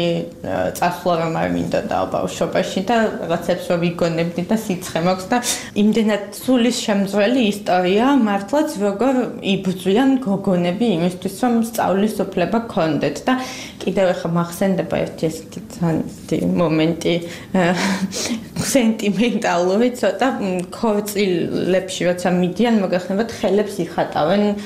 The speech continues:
ყვავილებით და, მ, სხვადასხვა გვარად აღმოსავლელი ქალები და მალალა წერს, რომ ჩვენო მათემატიკურ ფორმულებს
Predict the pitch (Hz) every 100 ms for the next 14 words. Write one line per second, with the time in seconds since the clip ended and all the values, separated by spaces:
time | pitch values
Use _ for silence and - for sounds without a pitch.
0 | - - 170 165 165 160 165 151 165 214
1 | 226 180 - 185 175 180 - - 175 175
2 | 175 - 214 214 - - - - - -
3 | - 170 165 165 165 - - - 175 175
4 | 175 175 175 160 170 196 240 - 185 156
5 | 160 175 190 254 - - 185 196 202 202
6 | 233 233 190 196 254 247 - 208 208 247
7 | 214 196 202 214 190 - 247 - 208 190
8 | 185 175 175 175